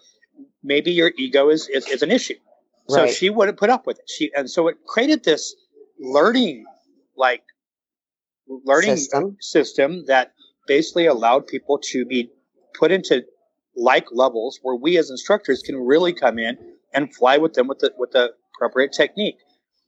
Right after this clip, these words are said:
Speaker 1: And I think that is really a godsend for us because now we can really, really push, uh, the higher levels higher and the, and give the, the lower level the, the great technique that, that they need as well. So, like, um,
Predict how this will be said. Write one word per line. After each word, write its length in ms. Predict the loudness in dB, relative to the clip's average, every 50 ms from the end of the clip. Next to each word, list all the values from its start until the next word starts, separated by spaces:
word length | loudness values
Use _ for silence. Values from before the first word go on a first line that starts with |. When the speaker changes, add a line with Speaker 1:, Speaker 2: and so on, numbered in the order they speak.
| _ _ _ -16 -14 -6
Speaker 1:
And 120 | -4 0 0
I 120 | 0 0
think 280 | 0 -2 -6 -8 -4 0
that 220 | 0 0 0 -2 -4
is 160 | -6 -6 -6 -6
really 460 | -10 -4 0 0 2 2 2 2 2
a 80 | 0
godsend 580 | 0 0 0 2 2 2 0 0 -4 -4 -4 -4
for 160 | -14 -8 -4
us 140 | -4 -4 -4
because 320 | _ -4 -4 -4 -4 -4
now 440 | -4 -2 0 0 2 2 0 -2 -4 _ _ _ _ _ _ _
we 160 | -4 -4 -4 -2
can 180 | -2 -2 -2
really, 300 | 0 -2 0 0 0 -2
really 280 | -2 -2 -2 -2 -2 -6
push, 400 | _ _ -4 -4 -2 -2 -4 -14 -16 _ _ -6
uh, 80 | -4
the 140 | 0 0 0 0
higher 420 | 0 -4 0 0 2 2 2 4
levels 340 | 2 0 2 2 0 -2 -2
higher 280 | -2 -2 0 2 2
and 180 | 2 0 0 -2
the, 80 | -8 -12 _ _ _ _ -6
and 140 | -4 -4 0
give 220 | 2 0 0 2 2
the, 260 | 2 2 2 2 -2 _ _ _ _ _
the 200 | 0 0 0 0
lower 300 | 0 0 2 2 2 2
level 400 | 2 2 2 2 2 0 -2 -6 _ _ -12
the, 100 | -12 -8 -6
the 100 | -6 -6
great 360 | -6 -8 -6 -4 -4 -4 -4
technique 340 | -6 -8 -8 -8 -12 -6 -6
that, 200 | -6 -6 _ -14
that 140 | -14 -12 -6
they 140 | -6 -6 -4
need 160 | -4 -2 -2
as 160 | -2 -2 -2 -2
well. 240 | 0 2 2 2
So, 180 | 2 2 0 2
like, 280 | 2 2 -2 -2 -10 -20 _ _ _ _ _ _ _ -2 0
um, 360 | 2 2 4 2 0 -4